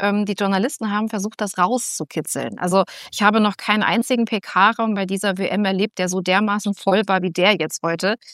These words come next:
weil es ballt sich dann natürlich, es sind nicht nur die französischen und die, ähm,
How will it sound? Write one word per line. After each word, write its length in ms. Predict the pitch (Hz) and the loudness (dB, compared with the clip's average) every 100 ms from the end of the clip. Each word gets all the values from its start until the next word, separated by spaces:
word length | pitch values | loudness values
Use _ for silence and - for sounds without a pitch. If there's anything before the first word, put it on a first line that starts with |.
| - | -2
weil 140 | 175 | 2
es 100 | 185 | 2
ballt 300 | - 170 226 | 4 4 4
sich 120 | 277 254 | 4 2
dann 160 | 226 | 2
natürlich, 420 | 226 220 220 208 | 2 2 2 2
es 100 | 196 | 0
sind 140 | 185 190 | -2 -4
nicht 160 | 196 | -4
nur 80 | 185 | -4
die 80 | 190 | -4
französischen 720 | - 185 190 202 208 208 196 | -4 -4 0 0 0 0 -2
und 140 | 185 196 | -4 -2
die, 160 | 190 - - - - | -2 -4 -14 -12 -2
ähm, 360 | 175 175 175 | 0 2 -2